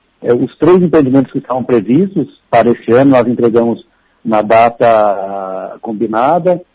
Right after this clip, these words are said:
É, nós fize-, fizemos a nossa quinquagésima terceira entrega esse ano, é, lembrando que todas elas foram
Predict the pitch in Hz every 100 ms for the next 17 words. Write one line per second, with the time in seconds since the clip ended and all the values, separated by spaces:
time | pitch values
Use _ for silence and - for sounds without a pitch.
0 | _ - 117 117 117 117 117 113 120 123
1 | - 127 113 127 - 131 123 123 120 120
2 | 117 110 - 160 147 139 110 110 131 143
3 | 135 117 120 104 - 120 120 107 - _
4 | - 117 101 110 113 113 107 - 101 98
5 | 117 151 156 156 _ _ - 104 104 107
6 | 104 113 113 117 98 117 107 104 107 104
7 | - 110 107 98